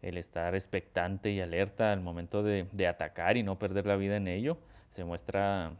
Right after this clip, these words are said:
el drama de la batalla en medio del, del mar y esa posibilidad latente de, de quedar a la deriva, de, de naufragar y tal vez morir. Pero como dijimos, pues esto es esporádico, no es una,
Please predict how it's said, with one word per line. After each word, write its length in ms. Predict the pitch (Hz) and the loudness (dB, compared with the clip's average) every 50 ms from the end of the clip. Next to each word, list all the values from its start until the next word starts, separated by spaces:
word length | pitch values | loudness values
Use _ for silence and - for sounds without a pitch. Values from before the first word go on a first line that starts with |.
| - - | -10 -6
el 260 | 90 90 87 85 85 | -4 -4 -2 -2 -2
drama 360 | 87 85 78 85 98 107 104 | 0 0 0 0 0 2 2
de 80 | 104 98 | 2 2
la 120 | 95 92 | 2 2
batalla 420 | 82 80 - - 82 87 104 117 117 | 0 0 -2 -2 -2 0 0 0 0
en 80 | 104 | 0
medio 300 | 92 92 92 95 101 107 | -2 -2 -2 0 0 2
del, 340 | 110 107 101 92 87 78 - - - - - | 2 2 0 0 -2 -6 -8 -12 -14 -14 -8
del 240 | 95 92 87 87 85 | -4 -2 -2 -2 -2
mar 240 | 82 80 80 95 120 | -4 -2 0 2 2
y 120 | 131 107 | 2 2
esa 200 | 95 92 - 104 | 0 0 -2 -2
posibilidad 600 | 101 101 92 - 92 85 85 85 85 85 85 87 | -2 -4 -4 -4 -6 -8 -6 -6 -4 -2 -2 0
latente 460 | 92 95 98 - 101 92 92 - 104 104 | 0 -2 -2 -2 -4 -6 -4 -2 0 0
de, 240 | 101 98 90 76 78 95 | 2 2 0 -2 -4 -8
de 200 | 95 85 87 85 | -6 -6 -8 -6
quedar 360 | - 87 82 82 82 85 95 | -6 -6 -4 -4 -2 2 2
a 80 | 98 | 2
la 260 | 101 101 98 87 78 87 | 2 2 0 0 -2 -4
deriva, 500 | 92 82 82 85 85 80 82 95 110 123 | -6 -6 -6 -4 -4 -4 -4 -2 0 0
de, 240 | 117 110 101 90 73 | 0 0 0 -2 -2
de 220 | 78 85 87 87 85 | -6 -6 -8 -6 -6
naufragar 600 | 82 76 82 82 - 87 80 78 80 85 98 123 | -6 -6 -8 -6 -6 -6 -6 -4 -2 -2 -2 -2
y 240 | 135 120 101 90 85 | 0 -2 -2 -2 -4
tal 260 | - - 80 80 85 | -4 -4 -4 -2 -2
vez 180 | 90 92 95 104 | -2 -2 -2 -2
morir. 400 | 95 92 90 92 123 156 - - - - - - - - - - - - - - - - | -2 0 2 2 2 2 0 -6 -14 -20 -20 -20 -20 -20 -20 -20 -20 -20 -20 -20 -4 -2
Pero 320 | 101 98 95 92 90 85 | 0 2 2 2 0 0
como 200 | - 101 90 90 | -2 -2 -2 0
dijimos, 380 | 87 87 92 - 147 147 127 113 | -2 -2 0 0 0 0 0 -2
pues 220 | - 101 98 - | -2 -4 -4 -4
esto 260 | 87 90 - - 104 101 | -4 -6 -2 2 2 4
es 140 | 98 - | 4 2
esporádico, 680 | 104 98 - - 101 92 87 85 87 90 82 - - 90 | 0 -4 -2 -2 0 0 2 2 0 0 -2 -4 -4 -4
no 80 | 87 | -4
es 140 | 87 - - | -4 -4 -4
una, 500 | 101 95 98 101 101 104 101 95 90 90 | -2 0 0 2 2 2 2 0 -2 -4